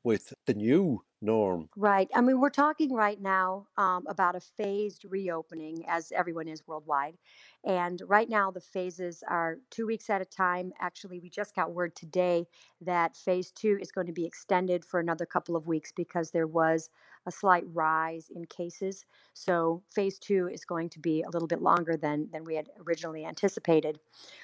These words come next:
Speaker 2: But they're just gonna open up slowly and start with, you know, we started with, you know, uh, a fifty percent capacity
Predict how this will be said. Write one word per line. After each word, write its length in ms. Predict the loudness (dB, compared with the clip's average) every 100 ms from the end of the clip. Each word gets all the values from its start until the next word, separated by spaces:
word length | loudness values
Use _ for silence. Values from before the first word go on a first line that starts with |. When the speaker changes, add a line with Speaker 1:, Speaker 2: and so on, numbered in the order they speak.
| -4
Speaker 2:
But 120 | 2
they're 140 | 4 4
just 220 | 0 0
gonna 180 | 0 2
open 240 | 0 0
up 140 | -2 -2
slowly 640 | -2 0 2 2 0 -2 _ _ _ _ -6
and 560 | -2 -2 -2 -4 -8
start 360 | -2 4 4 4
with, 280 | 0 0 -2
you 80 | -4
know, 100 | -4
we 100 | -6
started 440 | -2 2 2 0 0
with, 320 | 2 2 -2
you 120 | -6
know, 360 | 0 0 0 -2 -4
uh, 640 | -2 -2 -2 -6 -8 -8
a 60 | 2
fifty 280 | 2 2 -6
percent 380 | -4 -4 -4
capacity 680 | -6 -2 2 2 -2 -10 -12